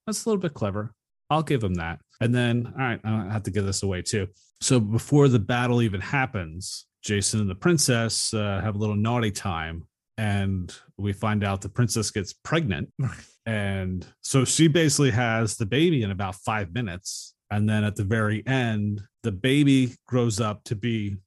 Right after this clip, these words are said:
Speaker 1: Robert Urich, as he looks like in the beginning, because now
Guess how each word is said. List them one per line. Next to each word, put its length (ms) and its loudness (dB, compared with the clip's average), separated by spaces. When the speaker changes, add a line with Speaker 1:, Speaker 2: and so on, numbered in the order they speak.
Speaker 1:
Robert 320 -6
Urich, 360 2
as 320 -6
he 140 -2
looks 320 -6
like 320 -6
in 160 -2
the 100 -2
beginning, 580 0
because 300 -8
now 360 -4